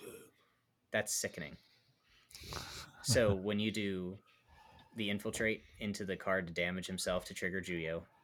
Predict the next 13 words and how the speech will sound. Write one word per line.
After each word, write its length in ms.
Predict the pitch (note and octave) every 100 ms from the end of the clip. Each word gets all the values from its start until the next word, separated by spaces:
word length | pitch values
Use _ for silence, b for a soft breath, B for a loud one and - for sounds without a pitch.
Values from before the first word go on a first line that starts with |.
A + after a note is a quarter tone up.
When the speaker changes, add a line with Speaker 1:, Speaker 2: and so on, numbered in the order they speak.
| _ -
Speaker 2:
into 240 | F#2+ -
this, 480 | F#2 F2+ E2 - - _ _ _ _
Speaker 1:
Yeah. 60 | -
Speaker 2:
there's, 360 | F#2 F2 - -
there's 220 | G2+ F2+
nothing 260 | F#2 F2 E2+
safe 260 | - D#2+
on 60 | D#2
the 60 | D2+
table. 380 | D#2 D2 D2+ - _ _ _ _ _ _ _ _ _ _ _ _ _ - _ _ _ _ _ _
Should 160 | - F3+
be 80 | E3
fun. 260 | E3 B2+